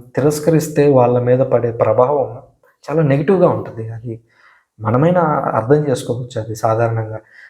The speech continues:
అరే, మేము పవిత్రమైన భావంతోనే కదా తెచ్చిస్తాం. ఇప్పుడు ఎవడైనా ప్రసాదం తెచ్చి ఇచ్చాడంటే మంచి జరగాలని తెచ్చిస్తాడు తప్ప వాడి ఉద్దేశంలో వాడికి చెడు జరగాలని అనుకోడు, ఎవడు అనుకోడు. అది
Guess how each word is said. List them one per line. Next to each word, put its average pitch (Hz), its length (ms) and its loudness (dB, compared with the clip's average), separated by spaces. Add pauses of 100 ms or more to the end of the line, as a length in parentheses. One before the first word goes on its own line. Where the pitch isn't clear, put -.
అరే, 143 220 2
మేము 123 260 -2
పవిత్రమైన 127 520 0
భావంతోనే 120 580 0
కదా 110 180 -6
తెచ్చిస్తాం. - 500 -18
ఇప్పుడు - 160 -14
ఎవడైనా 131 320 2
ప్రసాదం 131 460 0
తెచ్చి 131 300 -6
ఇచ్చాడంటే 127 600 -2 (560)
మంచి 113 240 0
జరగాలని 147 540 4
తెచ్చిస్తాడు 139 480 -2
తప్ప 123 420 -4 (580)
వాడి 127 280 4
ఉద్దేశంలో 165 600 2
వాడికి 131 280 2
చెడు 127 220 -4
జరగాలని 123 500 0
అనుకోడు, 110 460 -6 (360)
ఎవడు 117 240 2
అనుకోడు. 120 340 -2
అది 107 280 -12